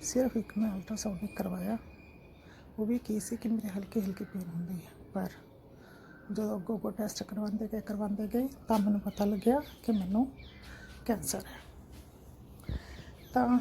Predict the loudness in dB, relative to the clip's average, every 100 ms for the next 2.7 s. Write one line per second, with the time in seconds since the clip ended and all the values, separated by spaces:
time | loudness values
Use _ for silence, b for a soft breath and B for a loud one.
0 | 4 2 6 10 10 10 4 0 -2 -2
1 | -2 -2 -2 -2 -2 -2 -2 -2 -2 -4
2 | -4 -6 -6 -8 -8 -10